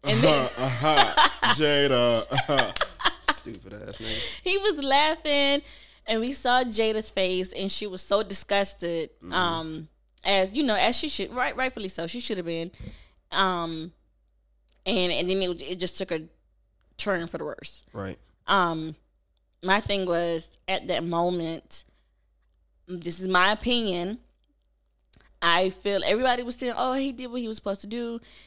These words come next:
Speaker 1: He protected his wife. He defended his wife by any means."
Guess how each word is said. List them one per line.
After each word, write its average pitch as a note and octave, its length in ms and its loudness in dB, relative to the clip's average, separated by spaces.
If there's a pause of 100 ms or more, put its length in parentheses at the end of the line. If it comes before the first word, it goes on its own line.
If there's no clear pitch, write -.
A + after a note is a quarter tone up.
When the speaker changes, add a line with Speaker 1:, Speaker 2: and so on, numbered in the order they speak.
(140)
Speaker 1:
He A3 140 -12
protected F#3+ 420 -4
his E3+ 160 -10
wife. G3+ 500 2 (320)
He G#3 100 -12
defended F3 360 -4
his E3+ 140 -8
wife F#3 420 2 (320)
by E3+ 180 -6
any D3+ 180 -6
means." F#3 680 -4